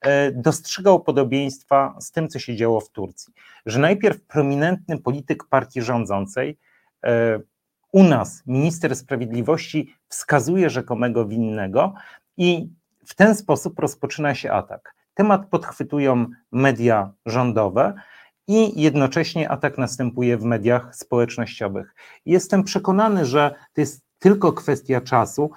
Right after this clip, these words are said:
Zresztą jak poczytamy w mediach społecznościowych te komentarze, tam wprost się nawołuje do, e, fizycznej eliminacji, e,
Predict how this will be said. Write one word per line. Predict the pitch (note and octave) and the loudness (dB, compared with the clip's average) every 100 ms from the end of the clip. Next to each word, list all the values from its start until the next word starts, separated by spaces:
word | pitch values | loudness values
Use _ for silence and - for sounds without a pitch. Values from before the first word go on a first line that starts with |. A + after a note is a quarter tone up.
| - | -8
Zresztą | A#2+ E3 - E3+ | 0 0 0 -4
jak | E3 | -2
poczytamy | - E3 D3 D#3 F#3+ F#3 | -2 -4 -4 0 2 2
w | B2 | 0
mediach | C#3+ C3+ C#3 | -2 0 -2
społecznościowych | - C#3+ C3+ C#3 C3 - - - | -2 0 0 -2 -6 -6 -4 -2
te | - | -2
komentarze, | B2+ C3 A#2+ A#2+ A2 C#3 | 0 2 2 -2 -4 -4
tam | D3+ E3 | -4 -6
wprost | - - A3 - | -4 -4 -4 -6
się | - | -6
nawołuje | C#3+ B2 A#2 B2 C#3+ D3 | -2 0 2 2 4 4
do, | A#2+ C3+ C3 _ _ - | 2 0 -2 _ _ -8
e, | B2 B2 A#2+ | -4 -2 -2
fizycznej | - C#3 F3+ G3 E3 C#3 | 0 6 6 6 -2 0
eliminacji, | C3+ B2 B2 A#2+ A#2+ A#2+ - A#2+ A#2 _ _ _ _ | 2 2 2 2 0 -2 -4 -4 -4 _ _ _ _
e, | - A#2+ | -6 -2